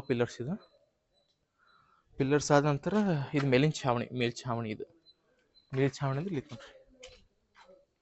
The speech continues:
ಇದೆಲ್ಲ ಆಗಿನ ಕಾಲದ ಮೇಲ್ಛಾವಣಿ ಇದೆಲ್ಲ. ಅದಾದ ನಂತರ ಮೇಲಿಂದ ಇದು ಗೋಪುರ ಇದು, ಮೇಗಿನ ಗೋಪುರ. ಅಲ್ಲಿ ನಿಮ್ಗೆ ಗೋಪುರ ಕಾಣ್ತಿರ್ಬೋದು ಅಲ್ಲಿ, ಆ, ಆ ಥರ ಗೋಪುರ. ಅಂದ್ರೆ ಇದೇನಪ್ಪ ಅಂದ್ರೆ ಬ್ಲೂ ಪ್ರಿಂಟ್ ಇದ್ದಂಗೆ ಇದು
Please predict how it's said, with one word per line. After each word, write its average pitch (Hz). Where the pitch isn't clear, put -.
ಇದೆಲ್ಲ 120
ಆಗಿನ 120
ಕಾಲದ 123
ಮೇಲ್ಛಾವಣಿ 117
ಇದೆಲ್ಲ. 113
ಅದಾದ 143
ನಂತರ 143
ಮೇಲಿಂದ 165
ಇದು 139
ಗೋಪುರ 117
ಇದು, -
ಮೇಗಿನ 131
ಗೋಪುರ. 120
ಅಲ್ಲಿ 151
ನಿಮ್ಗೆ 139
ಗೋಪುರ 135
ಕಾಣ್ತಿರ್ಬೋದು 120
ಅಲ್ಲಿ, 185
ಆ, 127
ಆ -
ಥರ 117
ಗೋಪುರ. 117
ಅಂದ್ರೆ 226
ಇದೇನಪ್ಪ 208
ಅಂದ್ರೆ 254
ಬ್ಲೂ 208
ಪ್ರಿಂಟ್ 196
ಇದ್ದಂಗೆ 123
ಇದು 127